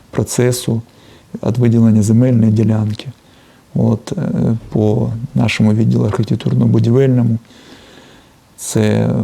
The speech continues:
допомагаємо в проєктно-кошторисних документаціях. В цих непростих умовах у нас сьогодні на, на обліку знаходиться більше одної тисячі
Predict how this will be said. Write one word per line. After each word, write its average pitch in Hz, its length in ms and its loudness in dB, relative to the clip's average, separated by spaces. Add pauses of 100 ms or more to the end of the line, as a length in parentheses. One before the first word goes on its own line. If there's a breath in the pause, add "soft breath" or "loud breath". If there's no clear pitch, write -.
(100)
допомагаємо 117 800 2
в - 40 -4
проєктно-кошторисних 113 840 0
документаціях. 113 1000 -4
В - 40 -12
цих 110 260 0
непростих 123 640 0
умовах 120 520 0 (500 loud breath)
у 113 100 2
нас 113 480 0
сьогодні 113 600 2
на, 110 240 2 (100)
на 113 160 2
обліку 110 520 0
знаходиться 113 640 -2
більше 110 480 -2 (560 loud breath)
одної 113 340 2
тисячі 110 600 -2